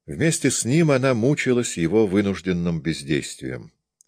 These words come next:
Она понимала, что он не хочет встречаться у неё при дворе с рыцарями, которые отправлялись в Святую Землю,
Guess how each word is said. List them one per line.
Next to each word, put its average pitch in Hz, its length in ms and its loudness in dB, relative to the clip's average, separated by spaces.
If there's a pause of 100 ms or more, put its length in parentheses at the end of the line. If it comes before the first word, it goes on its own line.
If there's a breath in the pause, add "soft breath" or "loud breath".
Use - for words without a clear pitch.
(340)
Она 98 240 -2
понимала, 113 600 2
что - 280 0
он 76 160 -2
не 78 140 0
хочет 95 500 0
встречаться 80 840 -2
у 76 100 -4
неё 76 340 0
при 78 200 -8
дворе 73 380 0
с - 140 -8
рыцарями, 107 720 -4 (480 soft breath)
которые 80 440 0
отправлялись 80 920 -2
в - 100 -18
Святую 76 520 -4
Землю, 69 480 -6